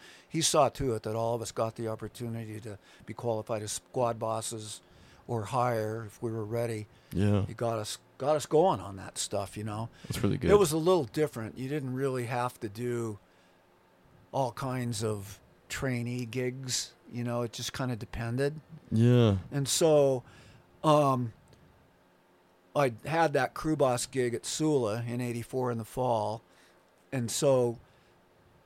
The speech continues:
Speaker 1: did a few short-term crew boss gigs on the Hotshot crew when Bill would accept another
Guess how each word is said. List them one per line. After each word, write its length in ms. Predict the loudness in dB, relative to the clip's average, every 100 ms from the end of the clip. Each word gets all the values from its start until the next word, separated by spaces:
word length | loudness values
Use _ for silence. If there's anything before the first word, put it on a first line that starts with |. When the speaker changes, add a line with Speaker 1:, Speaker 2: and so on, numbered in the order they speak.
| _ _ _ 4
Speaker 1:
did 180 | 4
a 60 | 4
few 560 | -2 -6 -2 0 0 -4 _ _
short-term 800 | -10 -4 -2 -2 -2 -4 -4 -4
crew 260 | -6 -4
boss 320 | 0 0 0 -4
gigs 480 | -4 -4 -4 -8 -10
on 240 | -4 -2 -2
the 100 | -4
Hotshot 520 | -4 -4 -2 -2 -2
crew 600 | -6 -6 -4 -4 -6 -8 -14 -20 _ -8
when 640 | -4 -2 -4 -4 -6 -8 -12 _ _ -18 -6
Bill 540 | 2 4 4 2 0 -4 -12 -12
would 540 | -2 0 0 -2 -6 -10 _ _ _
accept 480 | -12 -6 0 0 0
another 600 | -4 -4 -4 -4 -4 -6